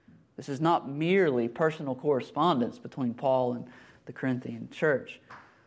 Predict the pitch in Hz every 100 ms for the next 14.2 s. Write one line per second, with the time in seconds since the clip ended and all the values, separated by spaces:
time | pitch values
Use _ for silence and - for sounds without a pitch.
0 | _ _ - 135 190 190 196 190 196 -
1 | 160 156 143 131 139 139 165 - 196 143
2 | - - 135 135 151 175 185 220 220 226
3 | - - - 143 - - - 139 131 156
4 | 180 190 - 185 170 180 190 180 185 185
5 | 180 175 143 - 131 127 - - _ _
6 | _ _ _ _ _ _ _ - 175 180
7 | 165 175 170 - 165 160 - - 139 185
8 | - 139 139 - - _ _ _ - 143
9 | 135 151 160 170 160 131 131 131 131 147
10 | 139 139 131 - - - - 139 147 143
11 | - - 151 143 135 135 131 123 139 147
12 | 151 151 147 - - - 139 147 147 135
13 | 139 143 139 - 135 131 - 131 131 131
14 | - -